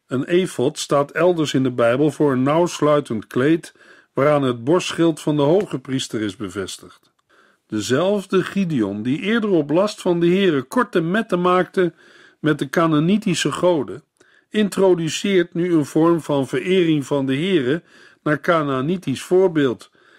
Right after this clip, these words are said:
en overtreedt daarmee het tweede gebod. Gideons handelwijze herinnert aan die van Aaron toen Mozes op de berg Sinaï verbleef.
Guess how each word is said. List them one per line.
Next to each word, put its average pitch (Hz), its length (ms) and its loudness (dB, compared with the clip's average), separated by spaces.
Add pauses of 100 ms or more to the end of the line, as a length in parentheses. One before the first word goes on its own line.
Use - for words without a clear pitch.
(120)
en 156 220 -2
overtreedt 160 800 0
daarmee 110 400 -2
het 113 180 -4
tweede 104 340 -4
gebod. 165 500 -2 (640)
Gideons 165 600 0
handelwijze 139 760 2
herinnert 156 540 2
aan 143 180 0
die 131 160 2
van 147 280 0
Aaron 165 760 0
toen 147 240 0
Mozes 151 380 2
op 123 180 0
de 123 80 -2
berg 120 300 0
Sinaï 156 520 0
verbleef. 98 640 -8